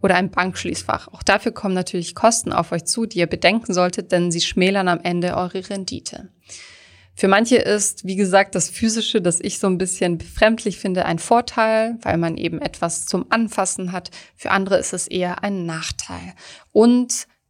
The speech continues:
dazu kommt natürlich, dass es aufwendiger ist, Edelmetalle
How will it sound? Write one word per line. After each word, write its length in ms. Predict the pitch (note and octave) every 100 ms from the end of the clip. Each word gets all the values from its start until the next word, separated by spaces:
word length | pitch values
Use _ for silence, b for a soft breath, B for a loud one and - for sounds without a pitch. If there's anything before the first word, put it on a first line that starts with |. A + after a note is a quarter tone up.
| -
dazu 380 | F3 F3 -
kommt 200 | G#3 G#3
natürlich, 460 | F#3 F3+ - F3+ F3
dass 180 | F3 -
es 220 | F3 -
aufwendiger 760 | - A#3+ - F#3 E3+ E3 D#3+
ist, 320 | D3+ A#3 - -
Edelmetalle 760 | F#3 F3+ E3+ - F3 F3 -